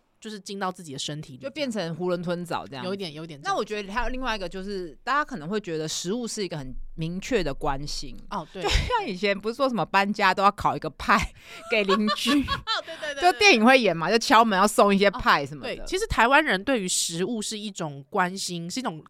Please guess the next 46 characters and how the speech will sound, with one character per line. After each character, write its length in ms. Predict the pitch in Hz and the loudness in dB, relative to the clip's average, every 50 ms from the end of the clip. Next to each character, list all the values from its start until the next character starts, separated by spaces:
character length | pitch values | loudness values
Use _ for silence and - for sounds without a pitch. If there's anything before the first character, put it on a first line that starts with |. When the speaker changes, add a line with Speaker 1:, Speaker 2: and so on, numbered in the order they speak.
| _ - | _ -4
Speaker 1:
关 260 | - 302 285 294 302 | 0 0 0 0 0
系 300 | 320 - - - 302 311 | 0 0 0 0 0 -2
的 140 | 302 269 208 | -4 -4 -4
连 260 | 170 165 156 147 160 | -4 -4 -6 -8 -8
结， 180 | 185 - - 139 | -10 -12 -12 -8
Speaker 2:
对， 240 | 160 226 208 170 147 | -4 -4 -4 -4 -4
Speaker 1:
对 80 | - - | -6 -12
不 40 | 151 | -14
对？ 160 | - 160 151 147 | -14 -12 -10 -6
Speaker 2:
应 40 | |
该 120 | - 453 440 | -4 -4 -2
全 200 | - 359 285 302 | -2 -2 -4 -4
世 80 | 339 | -4
界 160 | 349 381 370 285 | 0 4 4 6
人 120 | 226 208 | 6 6
都 120 | 220 226 | 4 2
是 300 | - - - - 262 226 175 - - | 0 0 -2 -2 -2 -4 -4 -4 0
吧？ 680 | 165 170 143 131 131 131 127 123 120 117 117 113 95 - 208 | 2 4 4 4 4 2 0 0 -2 -2 -6 -8 -10 -8 -8
Speaker 1:
哎， 80 | 269 - - | -10 -10 -4
可 160 | - - 247 | 0 0 0
是 80 | 277 381 | 0 0
你 100 | 339 220 | -2 0
看 180 | 254 285 269 | 2 2 2
哦， 300 | 254 226 220 208 190 - 190 | 4 2 0 0 -2 -4 -6
就 120 | - 285 | -6 -4
是 180 | 277 302 247 214 | -4 -4 -2 2
大 120 | 247 233 | 2 2
家 40 | 240 | 2
会 100 | 262 254 | 2 -2
讲 160 | 220 190 160 | -6 -6 -4
说， 160 | 170 196 214 | -4 -4 -4
特 120 | 202 196 175 | -4 -6 -8
别， 200 | 175 180 170 - - _ _ - | -8 -8 -10 -10 -12 _ _ -10
特 80 | - 175 | -8 -6
别 180 | 180 175 175 | -4 -4 -4
公， 300 | 170 - 220 220 220 233 - | -4 -4 -6 -6 -6 -8 -6
哎， 200 | - 214 240 247 | -4 -4 -4 -4
是 160 | - - 247 | -6 -8 -8
不 60 | 240 | -8
是 180 | 233 254 247 220 | -6 -6 -6 -6
问 180 | - 262 233 202 208 | -4 -4 -6 -4 -4
候 140 | 233 214 190 | -4 -4 -4
是 120 | - 208 180 | -6 -8 -10
“假 160 | - - 143 | -10 -12 -8
爸 240 | - - 180 147 - | -4 -4 -4 -4 -4
呗”？ 120 | - - | -8 -16